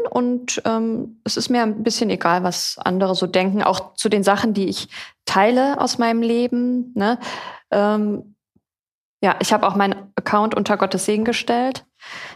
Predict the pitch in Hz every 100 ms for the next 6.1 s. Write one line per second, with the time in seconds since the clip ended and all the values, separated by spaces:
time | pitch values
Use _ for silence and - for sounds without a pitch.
0 | _ - 190 196 - 214 208 190 - 180
1 | 180 180 180 - 196 190 190 175 208 208
2 | 196 190 196 190 208 - 220 220 180 180
3 | 180 175 208 202 185 - 170 170 175 -
4 | _ _ _ _ _ - - 190 190 -
5 | - 170 180 190 180 170 170 170 165 156
6 | 170